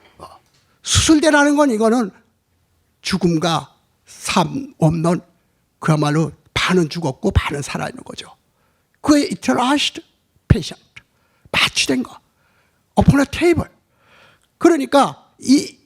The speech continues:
배산임수가 수직과 수평 사이에 있듯이 이 테이블은 뭐 사이에 있어요? 생사의 사이에 있잖아요. 이 사람은 어디에 있어요? 영원한 순환과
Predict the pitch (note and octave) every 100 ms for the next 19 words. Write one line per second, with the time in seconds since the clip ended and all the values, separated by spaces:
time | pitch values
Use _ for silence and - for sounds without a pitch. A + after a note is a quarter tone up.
0 | _ - A#3+ C#4+ E4 D4+ D4 B3+ A#3 B3
1 | A#3 C#4+ E4 - _ _ _ - - D#4+
2 | F4+ - D4 - - C#4 C4 A#3 C4 D#4+
3 | B3 - A3+ G#3 C4 D4+ E4 G4+ _ _
4 | _ - D#4 D#4 - E4+ F#4+ F4 D4 C#4+
5 | B3+ D#4 E4 - D4 C4+ A#3+ C4+ A3+ D4+
6 | E4 - - - A3 G3 G3 G3 - F#3+
7 | F3 D3+ - - - - _ _ _ _
8 | _ _ _ - - B3+ C#4 D#4 D#4+ C#4+
9 | C#4+ D#4 D4 C4 D4 C#4 C4+ B3 C4 D#4+
10 | D4+ C#4+ - B3+ G#3+ G#3+ G#3+ G#3+ -